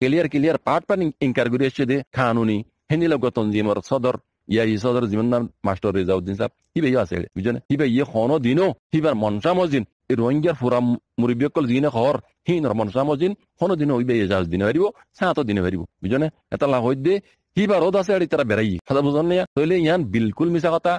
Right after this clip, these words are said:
ওই ন পারিব, হনো দিনা ওই ন পারার কথা, ওলা তামাগার ইজাজ সারা, ইউনাইটেড নেশনের ইজাজ সারা, পঞ্চাশ সাতটান ইসলামী দৌলার ইজাজ সারা, জিবা দা আছে, রোহিঙ্গার দা আছে, এআরইউ বন্যে, লিগ্যাল পার্টি, হিবার যত মাই তারা বেড়াইয়ের কথা ইয়ান হর, হনো দিনও হইনে পারে ইয়ান, হনো দিনও দিলা হইনে পারে,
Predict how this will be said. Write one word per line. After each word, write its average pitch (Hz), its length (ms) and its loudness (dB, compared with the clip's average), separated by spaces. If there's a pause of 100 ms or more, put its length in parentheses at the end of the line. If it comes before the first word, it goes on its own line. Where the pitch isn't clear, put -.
ওই 175 220 2
ন 170 120 2
পারিব, 151 240 2
হনো 139 200 0
দিনা 156 200 0
ওই 139 160 2
ন 120 120 0
পারার 139 240 0
কথা, 170 280 0 (140)
ওলা 185 200 2
তামাগার 165 380 0 (120)
ইজাজ 127 260 2
সারা, 135 300 0 (200)
ইউনাইটেড 151 400 0
নেশনের 160 400 0
ইজাজ 127 220 0
সারা, 170 300 0 (200)
পঞ্চাশ 151 300 0
সাতটান 170 260 0
ইসলামী 175 320 0
দৌলার 175 320 2
ইজাজ 139 240 2
সারা, 185 300 0 (360)
জিবা 120 300 2
দা 151 120 2
আছে, 147 140 -2
রোহিঙ্গার 135 360 2
দা 139 120 0
আছে, 139 240 -2 (120)
এআরইউ 117 400 2
বন্যে, 107 420 0
লিগ্যাল 143 260 0
পার্টি, 110 280 -2 (100)
হিবার 139 260 2
যত 120 160 -2
মাই - 140 2
তারা 143 200 -2
বেড়াইয়ের 139 400 0
কথা 135 180 0
ইয়ান 151 180 0
হর, 143 200 0 (160)
হনো 131 260 0
দিনও 120 360 0
হইনে 180 160 0
পারে 180 180 0
ইয়ান, 165 200 0 (260)
হনো 170 220 2
দিনও 135 240 0
দিলা 131 160 0
হইনে 123 140 0
পারে, 120 240 0